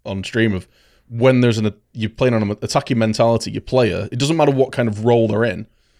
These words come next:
they're more likely to want to pass a forward ball, even when you've got play, even if it's a more difficult ball, less likely to get there when there's three players adjacent to them.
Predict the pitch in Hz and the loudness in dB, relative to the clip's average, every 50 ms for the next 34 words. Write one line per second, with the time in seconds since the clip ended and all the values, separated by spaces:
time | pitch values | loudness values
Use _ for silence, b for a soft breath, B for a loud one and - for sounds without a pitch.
0 | _ _ _ _ - 110 117 123 127 127 123 120 117 120 123 127 - - 113 107 | _ _ _ _ -2 0 2 4 4 4 4 4 4 2 2 0 0 -2 -4 -2
1 | - 117 104 107 117 117 110 - 98 - - 117 110 104 - - - - _ _ | -2 -2 -2 -2 -2 -2 -4 -8 -8 -6 -4 -4 -4 -4 -4 -8 -10 -12 _ _
2 | _ _ _ _ _ - 87 - - - 143 131 120 117 113 110 98 - 120 120 | _ _ _ _ _ -20 -18 -18 -8 -2 0 2 4 4 2 2 0 0 2 4
3 | 120 110 107 110 131 131 127 135 127 120 120 120 117 113 110 107 120 - - - | 4 4 4 4 2 2 2 2 2 2 2 2 2 2 0 0 -4 -6 -6 -2
4 | 123 113 113 - - 127 127 131 120 120 113 - 127 123 113 101 135 - 139 120 | 0 0 0 0 0 0 0 0 -2 -2 -2 -2 0 0 0 0 -2 -2 -2 -2
5 | 127 117 107 107 131 117 87 90 98 110 - _ _ _ _ _ _ _ _ - | -4 -2 0 2 2 2 2 0 -2 -4 -8 _ _ _ _ _ _ _ _ -2
6 | 120 127 120 - - 120 117 - 110 - 107 107 123 123 - 82 82 82 92 98 | 0 0 0 0 -2 -2 -2 -2 -4 -4 0 2 2 2 0 -2 -8 -8 -8 -8
7 | - - 107 104 104 95 - - - - 127 120 110 117 - 117 110 104 104 104 | -6 -6 -6 -4 -4 -6 -8 -10 -8 -4 -2 -2 -2 -2 0 0 2 2 2 0
8 | 98 - - - 110 107 - - 123 131 127 - - - - 156 175 180 175 | 0 -4 -6 -8 -8 -8 -4 -4 -4 -4 -4 -6 -8 -8 -6 -6 -6 -6 -8